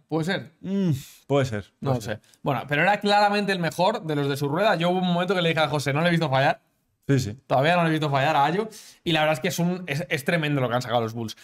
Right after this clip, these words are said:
Speaker 1: Hay que recordar que es el pick treinta y ocho, que era el único pick que tenían los Bulls en este draft, que le eligen porque es un chaval de Chicago, que lleva toda la vida jugando en Chicago.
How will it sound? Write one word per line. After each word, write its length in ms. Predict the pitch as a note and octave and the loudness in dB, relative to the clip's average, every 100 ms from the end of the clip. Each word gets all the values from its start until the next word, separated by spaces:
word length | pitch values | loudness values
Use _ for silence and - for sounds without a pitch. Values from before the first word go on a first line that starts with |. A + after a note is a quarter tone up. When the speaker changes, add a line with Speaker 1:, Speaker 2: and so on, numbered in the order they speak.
| - | -8
Speaker 1:
Hay 100 | D3+ | -2
que 80 | F#3 | 0
recordar 260 | G#3 G#3 G#3 | 2 4 2
que 60 | |
es 100 | F#3+ | 0
el 140 | F3+ D3 | -2 -2
pick 160 | E3 | -4
treinta 260 | E3+ E3 D#3 | -2 0 2
y 40 | |
ocho, 160 | F3 F#3+ | 0 0
que 80 | F3+ | 2
era 80 | F3+ | 2
el 60 | |
único 340 | F#3 F#3 E3+ C3+ | 0 -2 -2 -2
pick 140 | E3 | -2
que 80 | E3 | -2
tenían 260 | D3 D3 | -2 -2
los 100 | C#3 | 0
Bulls 200 | C#3 C#3 | 0 -2
en 100 | C#3 | -2
este 160 | C3 B2+ | -2 -2
draft, 320 | D3 G#3+ - | 2 0 0
que 120 | - | -4
le 120 | C#3+ C#3 | 0 0
eligen 340 | D#3 F#3+ G3 | 0 0 -2
porque 180 | D#3+ D#3 | 0 -2
es 40 | |
un 80 | D#3 | -2
chaval 220 | C#3+ C#3+ | 0 2
de 100 | C#3 | 0
Chicago, 560 | C3 A#2 C#3+ E3 F#3 G#3+ | -2 -4 0 2 2 2
que 100 | D3 | 0
lleva 220 | C#3 C#3 | 0 0
toda 180 | C3+ C3 | 2 2
la 80 | B2+ | 2
vida 180 | B2 | 0
jugando 360 | A2+ A#2+ B2+ C3 | 0 0 0 0
en 60 | B2 | -2
Chicago. 500 | B2 D3 F#3 A3+ | -2 2 2 2